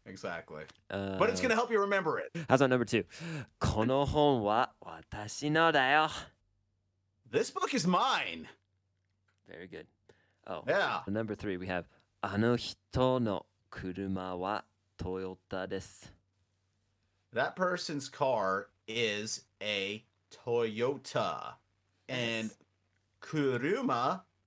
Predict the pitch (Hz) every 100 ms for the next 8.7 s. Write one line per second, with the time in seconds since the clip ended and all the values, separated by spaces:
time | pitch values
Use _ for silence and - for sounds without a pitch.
0 | _ - 143 151 220 - _ _ _ -
1 | 113 131 143 196 220 _ _ - 120 123
2 | 120 151 220 _ _ _ _ - - 135
3 | 120 127 208 175 123 165 190 _ _ _
4 | - 98 107 120 190 196 - _ _ _
5 | - 110 139 101 76 - - _ _ _
6 | _ _ _ _ _ - - 127 - 170
7 | 151 113 92 - - _ _ - _ _
8 | - - - 123 107 73